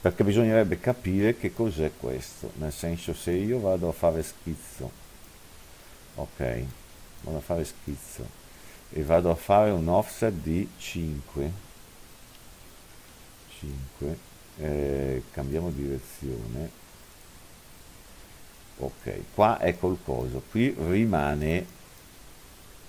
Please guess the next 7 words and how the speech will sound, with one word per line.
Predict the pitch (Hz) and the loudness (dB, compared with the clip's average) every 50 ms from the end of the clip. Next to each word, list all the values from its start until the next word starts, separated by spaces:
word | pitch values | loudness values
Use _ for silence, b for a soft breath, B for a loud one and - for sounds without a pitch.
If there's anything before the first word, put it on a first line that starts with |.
| - - - - - - - - - - B B B B - - | -20 -20 -20 -20 -20 -20 -20 -20 -20 -20 B B B B -14 -10
eh, | - - - - - | -10 -10 -10 -10 -6
comunque | - 107 90 82 90 95 90 - - 107 120 - - - - - | -2 -2 0 0 0 -2 -2 4 6 6 6 6 2 -6 -16 -8
lui | - 98 92 92 92 92 95 98 107 104 - - - - - - - - - - - - - - - - | -4 0 2 2 4 4 4 2 0 -2 -6 -14 -20 -20 -20 -20 -20 -20 -20 -20 -18 -20 -20 -20 -16 -14
dovrebbe | - 82 - 76 57 60 67 85 95 104 104 98 101 113 120 117 - - - - - - - - - - - - - - - - | -4 -2 -2 -2 -2 0 4 4 6 6 4 4 6 6 6 6 6 2 -8 -18 -20 -20 -20 -20 -20 -20 -20 -20 -20 -20 -20 -4
tagliarmi | - 98 80 71 73 69 78 80 80 82 78 76 71 | 0 0 0 2 2 2 2 2 2 2 0 -2 -2
questo | - 71 69 - - - - | -4 -4 -6 -4 -8 -10 -4
qua, | - 78 76 69 | 0 0 0 0